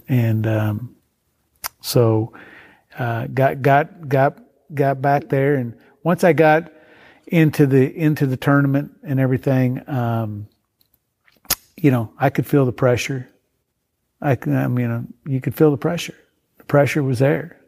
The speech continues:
and, uh, you know, the, the pressure's there for all athletes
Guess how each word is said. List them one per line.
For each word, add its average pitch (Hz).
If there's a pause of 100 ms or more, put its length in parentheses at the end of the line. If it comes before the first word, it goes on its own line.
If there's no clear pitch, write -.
(120)
and, 123
uh, 120 (420)
you 143
know, 123
the, 117 (960)
the 139
pressure's 147
there 139
for -
all 131
athletes -